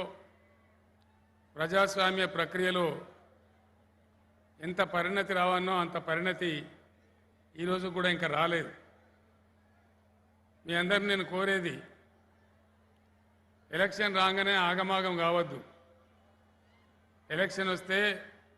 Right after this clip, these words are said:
ఆలోచనతోని, వివేచనతోని ఓటేస్తే మనకు మంచి జరుగుతుంది. ఎందుకంటే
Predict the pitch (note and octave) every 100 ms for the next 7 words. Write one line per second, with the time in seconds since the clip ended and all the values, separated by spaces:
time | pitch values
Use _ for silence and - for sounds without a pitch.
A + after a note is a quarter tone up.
0 | _ _ _ _ _ _ - D#3 F#3+ G3+
1 | G3+ F#3+ F#3+ F#3 F#3 D3+ - - _ _
2 | _ _ _ _ _ - D#3+ F#3 G3 G3
3 | F#3+ F#3 F3+ F3+ D3+ - - - _ _
4 | _ _ _ _ _ _ D3 E3+ G3 F#3+
5 | F3+ F#3+ F#3+ F3 D#3 D#3 D#3 E3+ E3 D#3+
6 | D3+ D3 - - _ _ _ _ _ _
7 | _ _ _ _ _ _ _ D3+ E3+ F#3+